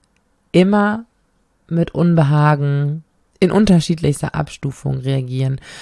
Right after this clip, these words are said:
Es kann leichtes Unwohlsein, eine Nervosität, eine Anspannung, das schieben wir dann vielleicht auch irgendwie ganz gut weg. Bei der einen oder anderen ist es halt vielleicht irgendwie stärker,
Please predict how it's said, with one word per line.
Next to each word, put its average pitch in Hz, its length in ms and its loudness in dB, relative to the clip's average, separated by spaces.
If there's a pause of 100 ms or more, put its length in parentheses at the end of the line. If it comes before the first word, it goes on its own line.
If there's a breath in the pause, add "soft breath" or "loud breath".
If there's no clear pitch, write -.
(200 loud breath)
Es - 80 -20
kann 135 440 -2 (120)
leichtes 139 360 -4
Unwohlsein, 160 840 0
eine 139 100 -2
Nervosität, 131 840 -2
eine 147 200 0
Anspannung, 147 760 0
das 131 140 -8
schieben 135 320 -4
wir 139 80 -2
dann 135 160 -4
vielleicht 139 340 -4
auch - 60 -4
irgendwie 131 240 -4
ganz 131 280 -4
gut 156 220 -4
weg. 165 240 0 (400 loud breath)
Bei 135 220 -2
der 143 160 -4
einen 135 180 -2
oder 139 180 -4
anderen 143 240 -2
ist - 160 -8
es 151 160 -6
halt 143 160 -4
vielleicht 156 340 -4
irgendwie 170 260 -6
stärker, 165 840 -4